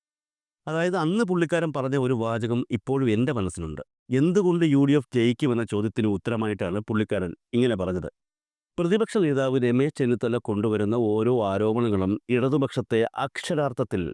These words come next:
ഞെട്ടിപ്പിക്കുകയാണ്. കാരണം ചെന്നിത്തല വിശ്രമമില്ലാത്ത പോരാളിയായി ഇടതുപക്ഷത്തെ വെള്ളം കുടിപ്പിച്ചുകൊണ്ടിരിക്കുന്നു. അതിനുശേഷമാണ് പുള്ളിക്കാരൻ മറ്റൊരു കാര്യം കൂടി പറഞ്ഞത്. അതായത് ചെന്നിത്തല എൽ ഡി എഫിനെതിരെ ഇങ്ങനെ അരയും തലയും മുറുക്കി നിൽക്കുമ്പോൾ അതിനൊപ്പം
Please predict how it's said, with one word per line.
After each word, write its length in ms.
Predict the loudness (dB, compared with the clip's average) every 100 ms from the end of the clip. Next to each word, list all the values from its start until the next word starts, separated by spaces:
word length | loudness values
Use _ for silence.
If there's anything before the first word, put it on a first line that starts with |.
| 0
ഞെട്ടിപ്പിക്കുകയാണ്. 800 | 0 -2 -2 -2 -2 -2 -4 -6 _ _ _ _ _ _ -4
കാരണം 220 | -2 0
ചെന്നിത്തല 400 | 2 2 2 0 0 -2 0
വിശ്രമമില്ലാത്ത 880 | 0 0 -2 0 2 4 2 0 -2 -2
പോരാളിയായി 720 | 0 2 2 2 2 2 0 0
ഇടതുപക്ഷത്തെ 580 | 0 2 0 -2 -2 0 2
വെള്ളം 340 | 2 2 0 -2 -2
കുടിപ്പിച്ചുകൊണ്ടിരിക്കുന്നു. 920 | 0 2 0 0 0 0 -4 -4 -4 -4 _ _ _ _ _ _ _ _ _ _
അതിനുശേഷമാണ് 640 | -2 0 2 2 2 2 2
പുള്ളിക്കാരൻ 380 | 2 2 2 2 0
മറ്റൊരു 300 | -2 0 0
കാര്യം 180 | 0 0
കൂടി 120 | -2 -2
പറഞ്ഞത്. 280 | -6 -8 -10 _ _ -20 -10
അതായത് 240 | -4 -2 0
ചെന്നിത്തല 460 | 2 2 2 0 0 0
എൽ 100 | 0
ഡി 100 | 2 0
എഫിനെതിരെ 420 | 0 0 2 2
ഇങ്ങനെ 340 | 2 2 2 0 -2
അരയും 340 | -2 0 2 0 0
തലയും 420 | -2 0 2 4
മുറുക്കി 360 | 4 2 2 2
നിൽക്കുമ്പോൾ 440 | 2 2 0 2 0
അതിനൊപ്പം 420 | 0 0 0 -2